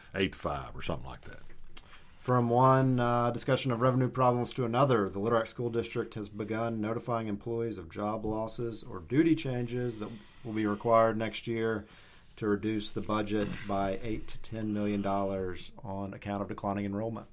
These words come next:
Speaker 1: Well, it's sad news. This is the time of year when the district has to notify contract employees what the next year is gonna look like, and the news is bad. I talked to Michael Poore briefly about it this morning on the phone, and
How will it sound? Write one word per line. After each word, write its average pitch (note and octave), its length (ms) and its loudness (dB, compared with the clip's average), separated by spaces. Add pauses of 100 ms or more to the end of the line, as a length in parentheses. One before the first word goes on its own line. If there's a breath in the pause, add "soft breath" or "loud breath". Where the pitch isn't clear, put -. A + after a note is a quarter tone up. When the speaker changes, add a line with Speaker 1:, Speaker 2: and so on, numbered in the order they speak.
Speaker 1:
Well, C#3 320 12
it's A2 140 6
sad G2+ 380 10
news. E2 380 2
This A2+ 260 4
is F#2 100 -2
the F#2+ 80 2
time G#2 360 8
of F#2 60 4
year F#2+ 400 8
when F2 480 0
the F2 180 2
district F2 520 4
has F#2+ 260 6
to F2+ 100 2
notify F2 540 6
contract F2 640 2
employees F2 680 4
what E2 240 -2
the E2 100 -4
next E2+ 360 -4
year F2 180 2
is D#2 80 0
gonna D#2+ 220 -2
look F2+ 260 0
like, D2+ 460 -2
and D#2+ 400 -2
the D#2 80 0
news E2+ 380 2
is D2 100 -4
bad. D#2+ 500 4
I D#2 120 2
talked E2+ 280 0
to E2 60 -4
Michael E2+ 320 2
Poore E2 260 0
briefly E2+ 440 2
about E2 260 2
it D2 80 -4
this D#2 200 -10
morning F2 320 2
on D#2+ 140 -2
the D2 60 -4
phone, F2+ 420 2
and D2 140 -4